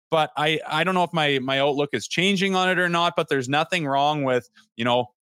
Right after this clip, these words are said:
being close to the team, following it every day and saying, "Here's what I see is wrong, and this is what I'd like to see changed, in my opinion, to get this thing on, on the right foot." And,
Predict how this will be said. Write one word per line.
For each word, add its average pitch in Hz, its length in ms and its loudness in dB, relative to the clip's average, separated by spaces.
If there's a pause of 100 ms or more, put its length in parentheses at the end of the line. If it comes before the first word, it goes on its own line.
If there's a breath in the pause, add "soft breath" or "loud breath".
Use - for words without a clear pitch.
(240)
being 151 260 0
close 147 480 -2
to - 60 -12
the 135 80 -2
team, 139 280 -2
following 156 440 -2
it 151 80 0
every 135 220 0
day 127 200 0
and 127 140 -2
saying, 127 220 0
"Here's 131 340 -2
what 135 120 0
I 120 100 0
see 127 280 0
is 110 160 -2
wrong, 123 460 -2
and 113 140 -2
this 120 140 -2
is 120 60 -2
what 120 100 -2
I'd 117 120 0
like 117 160 -2
to 113 80 -6
see 107 160 0
changed, 120 460 -2
in 107 120 -2
my 113 200 0
opinion, 117 560 -2 (260 loud breath)
to 127 80 -4
get 120 240 -2
this - 180 0
thing 120 200 -2
on, 110 300 0
on 113 180 0
the 117 80 -2
right 120 220 0
foot." - 360 -2
And, - 160 -4